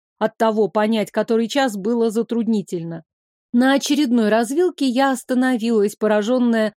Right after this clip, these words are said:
воспоминанием о девятичасовой встрече с призрачной ведьмой, и заметалась на месте. Что же делать, если кикимора не вернёт мне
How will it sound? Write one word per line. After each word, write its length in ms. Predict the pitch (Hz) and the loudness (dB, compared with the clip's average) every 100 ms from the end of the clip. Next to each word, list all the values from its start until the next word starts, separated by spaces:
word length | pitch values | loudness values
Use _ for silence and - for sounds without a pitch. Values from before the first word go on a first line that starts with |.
| _ | _
воспоминанием 1120 | - 247 - 247 226 220 233 262 240 233 214 - _ | -2 -2 0 0 2 2 2 2 2 0 -2 -6 _
о 160 | 233 214 | -2 0
девятичасовой 1120 | 175 208 220 226 247 220 233 - 208 208 233 | -2 0 0 0 -2 -2 -4 -2 0 0 -2
встрече 640 | - - 220 254 - 247 | -4 -4 -2 -2 -2 -6
с 180 | 233 - | -6 -6
призрачной 840 | - 240 233 233 240 - 240 247 233 | 0 0 2 0 0 0 0 2 0
ведьмой, 540 | 269 262 190 196 185 - _ - | 0 -2 -2 -4 -4 -10 _ -2
и 260 | 254 240 208 - _ _ | 0 0 -4 -12 _ _
заметалась 920 | 208 190 233 226 - 240 247 202 185 | -4 0 2 2 0 -2 0 -2 -2
на 160 | 208 196 | -2 -2
месте. 420 | 208 208 - - - _ _ | 0 -2 -6 -18 -20 _ _
Что 240 | - 254 | -4 -2
же 120 | 220 | 0
делать, 480 | 214 247 196 175 - _ | 0 0 0 -2 -8 _
если 400 | 233 277 262 269 | 0 0 2 -2
кикимора 640 | 240 285 - 269 220 214 | 0 -2 0 2 2 2
не 140 | 214 240 | 2 2
вернёт 460 | 262 262 254 202 | 2 2 2 2
мне 420 | 233 240 240 247 | 0 2 2 2